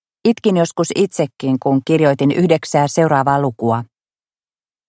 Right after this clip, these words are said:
Niissä kerron tavallisten kiinalaisten elämäntarinoita, siitä kuinka yhden lapsen politiikka heihin vaikutti. Miltä tuntuu hylätä tytär, jotta voi tehdä pojan?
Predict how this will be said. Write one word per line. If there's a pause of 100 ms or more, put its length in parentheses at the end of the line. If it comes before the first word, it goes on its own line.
(420)
Niissä
kerron
tavallisten
kiinalaisten
elämäntarinoita, (720)
siitä
kuinka
yhden
lapsen
politiikka
heihin
vaikutti. (1200)
Miltä
tuntuu
hylätä (100)
tytär,
jotta
voi
tehdä (160)
pojan?